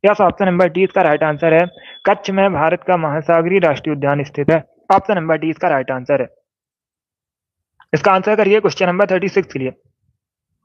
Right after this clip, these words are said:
तो सभी इसका answer करिए question number थर्टी सिक्स के लिए। बताइए इसका right answer क्या होगा? भारत में सिंचाई का सबसे प्रमुख साधन कौन सा है? सभी इसका answer करिएगा, भारत में सिंचाई का सबसे प्रमुख साधन बताइए कौन सा है? इसका right answer option number बी होगा।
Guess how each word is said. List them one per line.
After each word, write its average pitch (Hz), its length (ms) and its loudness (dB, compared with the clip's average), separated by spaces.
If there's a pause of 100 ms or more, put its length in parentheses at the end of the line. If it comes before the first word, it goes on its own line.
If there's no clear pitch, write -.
(1160)
तो 160 140 4
सभी 190 200 2
इसका 208 160 0
answer 202 240 0
करिए 214 220 2
question 190 260 -2
number 190 180 0
थर्टी 190 220 -2
सिक्स - 200 -10
के 190 80 -2
लिए। 180 200 2
बताइए 185 480 0
इसका 202 180 0
right 175 220 2
answer 170 220 0
क्या 180 160 2
होगा? 196 200 4
भारत 180 320 0
में 202 120 2
सिंचाई 185 340 0
का 202 160 2
सबसे 196 400 0
प्रमुख 180 340 -4
साधन 175 320 -2
कौन 160 240 0
सा 165 120 0
है? 170 140 2 (500)
सभी 185 180 2
इसका 190 200 0
answer 170 220 0
करिएगा, 160 380 0 (380)
भारत 196 320 2
में 220 120 -2
सिंचाई 185 360 0
का 208 180 2
सबसे 202 380 -2
प्रमुख 190 340 -2
साधन 180 340 0
बताइए 160 360 2
कौन 156 220 0
सा 135 140 -4
है? 123 100 -8 (280)
इसका 208 180 0
right 190 200 2
answer 185 260 0
option 196 240 0
number 170 240 -4
बी 175 80 -4
होगा। 160 220 0